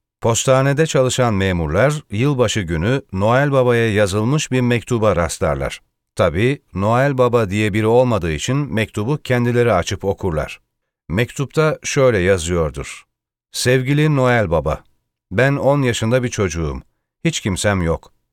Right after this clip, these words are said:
Yetimhanede kalıyorum. Diğer arkadaşlarıma birçok hediye geldi ama bana hiç hediye gönderen olmadı.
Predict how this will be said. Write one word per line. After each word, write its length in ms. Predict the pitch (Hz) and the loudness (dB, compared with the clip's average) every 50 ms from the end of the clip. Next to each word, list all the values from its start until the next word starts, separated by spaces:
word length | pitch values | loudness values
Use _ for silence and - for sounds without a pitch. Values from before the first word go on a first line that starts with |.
| _ _ | _ _
Yetimhanede 760 | 78 85 104 113 - 135 120 127 123 123 127 127 117 139 127 | -4 -4 -2 -2 -2 0 0 2 2 2 2 0 0 0 0
kalıyorum. 500 | - - 101 90 85 78 73 69 65 - - _ _ _ _ _ - 85 90 | 0 0 0 0 0 -2 -2 -4 -6 -10 -14 _ _ _ _ _ -8 -4 -2
Diğer 240 | 117 143 151 143 | 0 2 2 4
arkadaşlarıma 840 | 131 131 123 107 - 123 113 123 113 - - 127 117 120 123 127 127 143 | 4 2 2 2 0 2 2 2 0 0 0 0 0 2 2 0 0 -2
birçok 340 | 160 - - 147 143 - | -2 -2 -2 -2 -2 0
hediye 340 | 123 123 120 113 123 127 127 | -2 0 0 2 2 2 2
geldi 320 | 90 90 85 80 78 87 101 | 2 2 0 2 2 2 2
ama 300 | 117 120 131 135 139 - - | 2 2 2 0 0 -2 -2
bana 300 | 101 101 104 113 120 113 | -2 0 0 2 2 2
hiç 260 | 117 160 160 - - | 2 0 0 0 -2
hediye 320 | 113 113 107 110 123 123 | -2 -2 0 2 2 2
gönderen 460 | 120 101 107 101 92 92 98 110 131 147 | 2 0 0 0 2 2 2 2 2 2
olmadı. 460 | 139 120 104 85 78 71 71 67 | 2 2 2 0 -2 -2 -4 -8